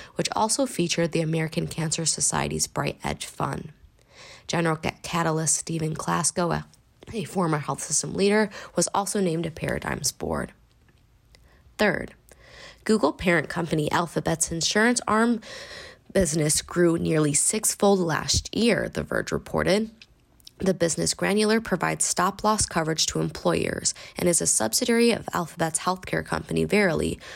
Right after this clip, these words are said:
which itself more than doubled in revenue last year. And the biggest contributor to that growth was Granular. Granular's revenue rose nearly sixfold through the first nine months of last year to a hundred and fifty-one million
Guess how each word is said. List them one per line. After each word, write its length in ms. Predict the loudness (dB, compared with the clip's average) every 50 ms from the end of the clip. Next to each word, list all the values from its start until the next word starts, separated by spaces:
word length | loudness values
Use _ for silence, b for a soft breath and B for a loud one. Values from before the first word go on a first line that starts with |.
| B B B
which 160 | -2 0 0
itself 420 | 2 2 2 2 0 0 0 2
more 160 | 2 4 4 4
than 180 | 2 0 2
doubled 380 | 2 2 2 4 4 2 2 2
in 120 | 2 0
revenue 440 | 2 0 0 0 0 0 0 0 0
last 480 | 0 -2 -2 0 0 0 0 0 2 2
year. 360 | 2 2 2 0 -4 -8 -18 -20 -20 B B B B B B
And 140 | 0 0 0
the 60 | 2
biggest 320 | 2 0 0 0 -2 -4
contributor 600 | -2 -2 -2 0 0 2 2 4 4 4 2 2 0
to 140 | -2 0
that 180 | 0 -2 0 0
growth 360 | 2 2 2 2 0 -4 -4
was 140 | -2 -2 0
Granular. 640 | 0 2 2 2 2 2 0 0 0 -2 -2 -4 -16 _ _ -20 B B B B B B B B B B B
Granular's 540 | 0 2 2 4 4 4 4 4 4 2 2
revenue 420 | 2 2 2 2 2 4 4 4
rose 260 | 4 4 2 2 2 0
nearly 300 | 0 0 2 2 2 2
sixfold 680 | 2 0 0 0 0 -2 -2 2 4 4 4 4 2
through 120 | 0 0
the 80 | 0 0
first 380 | -2 0 0 0 0 0 -2
nine 280 | -2 0 0 0 2 2
months 260 | 2 2 2 2 0
of 140 | -4 -4 -2
last 400 | -2 -2 -2 -2 -2 -4 -2 0
year 160 | 2 2 2
to 220 | 2 0 -2 -2 0
a 40 |
hundred 300 | 0 0 0 0 0 0
and 100 | 0 -2
fifty-one 580 | -4 -2 -2 -2 -2 0 0 0 2 2 2 2
million 400 | 4 4 6 6 4 4 2